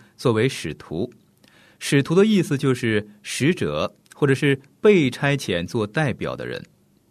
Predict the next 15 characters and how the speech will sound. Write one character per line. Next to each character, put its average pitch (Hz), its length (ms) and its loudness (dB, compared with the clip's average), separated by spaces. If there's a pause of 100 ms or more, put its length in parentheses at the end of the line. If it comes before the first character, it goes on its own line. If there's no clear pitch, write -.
(280)
耶 123 100 4
稣 127 200 0
拣 117 180 -2
选 113 120 -2
他 92 160 -6
们， 90 200 -4 (200)
不 156 140 -2
是 185 100 0
因 180 160 0
为 170 160 2
他 139 160 -4
们 131 100 0
的 120 80 0
信 143 240 0
心 143 380 0